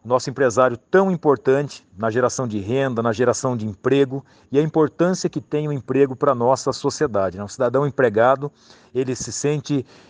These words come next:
com dignidade, né, para tratar a sua família, para cuidar da sua família, né, e ajuda até o próprio poder público, porque quando o cidadão está empregado,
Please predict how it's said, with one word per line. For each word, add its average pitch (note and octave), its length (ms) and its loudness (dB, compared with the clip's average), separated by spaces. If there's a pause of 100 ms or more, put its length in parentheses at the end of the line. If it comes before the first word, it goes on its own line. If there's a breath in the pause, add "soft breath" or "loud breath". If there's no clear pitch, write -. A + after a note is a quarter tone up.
(160 soft breath)
com C#3+ 180 0
dignidade, A#2 800 2
né, G#2+ 100 -4
para A#2+ 220 0
tratar B2+ 460 0
a A#2 40 -2
sua A#2 140 -6
família, A#2+ 500 -2
para A#2+ 200 0
cuidar B2 320 0
da A#2+ 80 -2
sua - 120 -4
família, A2+ 480 -2
né, C3 200 -2 (400 soft breath)
e A3 260 0
ajuda G3 360 2
até F3+ 140 2
o G#3 80 6
próprio F3 300 2
poder F#3 220 0
público, B2 400 -6
porque - 160 -8
quando D#3 180 -2
o D#3+ 60 -6
cidadão C3+ 280 2
está C3+ 200 -2
empregado, C3+ 600 2